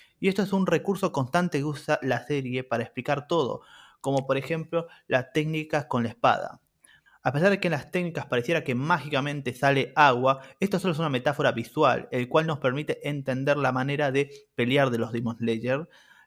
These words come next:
La espada de agua de Tanjiro es una metáfora de que fluye en el combate y se adapta a las situaciones que tengan.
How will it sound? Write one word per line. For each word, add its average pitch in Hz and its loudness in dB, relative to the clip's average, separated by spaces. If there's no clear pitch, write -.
La 143 -2
espada 147 8
de 147 8
agua 143 4
de 135 -2
Tanjiro 156 -2
es 131 -2
una 127 -4
metáfora 123 -4
de 120 -8
que 143 -16
fluye 139 -6
en 117 -4
el 113 -6
combate 123 -2
y 135 -8
se 123 -6
adapta 127 -2
a 123 0
las 117 -4
situaciones 120 -8
que 113 -10
tengan. 123 -4